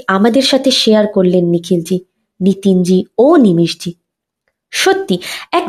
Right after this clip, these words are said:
জীবাত্মা সব কিছুকে পরখ করে দেখে, সব কিছুতে ঠকে তারপর অবশেষ সেই পরমাত্মার কাছেই শরণ নেয়।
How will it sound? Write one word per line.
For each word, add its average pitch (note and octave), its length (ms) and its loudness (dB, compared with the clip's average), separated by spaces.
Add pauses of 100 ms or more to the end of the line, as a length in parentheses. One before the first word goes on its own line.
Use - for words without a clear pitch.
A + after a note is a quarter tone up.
জীবাত্মা A#3 680 0 (220)
সব G4+ 760 0 (280)
কিছুকে E4+ 460 2
পরখ B3 360 0
করে C4 340 0
দেখে, G3+ 680 0 (320)
সব D#4+ 520 0
কিছুতে C#4+ 800 0
ঠকে A#3 360 0
তারপর A#3 540 0
অবশেষ D4 540 2 (220)
সেই G4 280 2
পরমাত্মার G#3 680 0
কাছেই F#3 360 0
শরণ E3 340 0
নেয়। D#3+ 260 -8